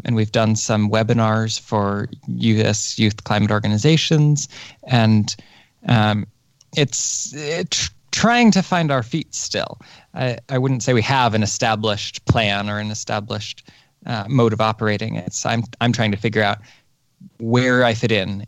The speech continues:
in this large constellation of all the organizations and, uh, the,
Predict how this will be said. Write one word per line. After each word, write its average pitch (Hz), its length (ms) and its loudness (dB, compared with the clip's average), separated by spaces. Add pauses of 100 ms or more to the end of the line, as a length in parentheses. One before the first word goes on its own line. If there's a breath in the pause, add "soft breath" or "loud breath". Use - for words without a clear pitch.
in 107 440 -2 (100)
this - 240 -4
large 107 360 0
constellation 110 680 -2
of 107 200 -4 (520 soft breath)
all - 100 -6
the - 80 -2
organizations 135 840 2
and, 107 260 2 (440 loud breath)
uh, - 140 0
the, 107 240 2